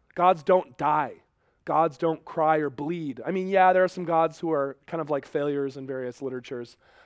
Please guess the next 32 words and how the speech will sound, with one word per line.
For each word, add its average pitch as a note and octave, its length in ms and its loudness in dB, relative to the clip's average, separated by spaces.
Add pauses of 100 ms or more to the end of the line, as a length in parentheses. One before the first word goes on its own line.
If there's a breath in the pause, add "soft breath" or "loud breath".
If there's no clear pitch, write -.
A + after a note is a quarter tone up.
but C4 120 -2
they C4+ 100 2
can C4 120 0
recover, G#3 600 4
you D3+ 120 -4
know, D#3 200 0
they F3+ 100 -2
recover E3+ 460 0
from C#3+ 220 -6
that. B2 220 -10 (360)
They E3+ 100 -2
don't G3 240 -4
die. D3 440 0 (1400)
In D#3 60 -14
Christian A3 300 -2
tradition, D3 520 -4 (360)
Christians - 320 -8
have F#3 100 0
a E3 60 -2
God C#3+ 440 -2
that C#3 120 -2
actually D#3 260 -4
became D3+ 400 -12
a B2+ 60 -8
person. - 480 -10 (1000)
Christians - 320 -8
actually C#4+ 240 -6
have B3 120 -6
a - 40 -12
God D#3 380 -4
that C#3+ 140 -6 (200)
died. B2+ 380 -12